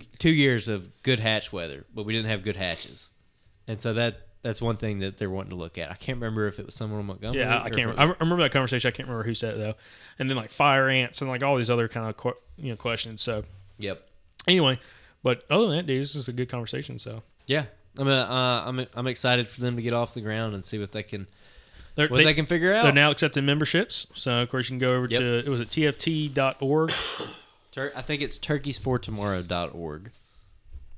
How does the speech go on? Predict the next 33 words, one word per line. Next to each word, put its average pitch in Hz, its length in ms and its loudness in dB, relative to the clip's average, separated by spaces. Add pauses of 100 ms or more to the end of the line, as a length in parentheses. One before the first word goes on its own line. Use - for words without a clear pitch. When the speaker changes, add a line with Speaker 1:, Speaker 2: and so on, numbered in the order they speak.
(140)
Speaker 1:
I 110 80 -2
mean, 107 240 -2 (260)
Google 117 300 2
'em. 107 160 -2
You'll 123 140 -2
find 107 280 0
'em. 110 120 -6 (420)
Definitely. 107 600 -4
Find, 113 260 -2 (300)
look 127 180 0
'em 127 100 0
up 123 100 0
on 123 120 0
social 120 280 -2
media. 117 240 -2
You'll 117 120 -4
find 117 300 -4
'em. 113 100 -8 (560)
Excited 143 440 4
to 127 60 -12
see 143 200 0
whatever 127 320 2
they 120 160 -2
can 120 160 -10
get 120 180 -6
going 120 360 0
and 107 100 -6
whatever 107 260 -2
they 110 100 -2
can 104 160 -12
figure 98 300 -6
out 98 300 -4
and 80 200 -16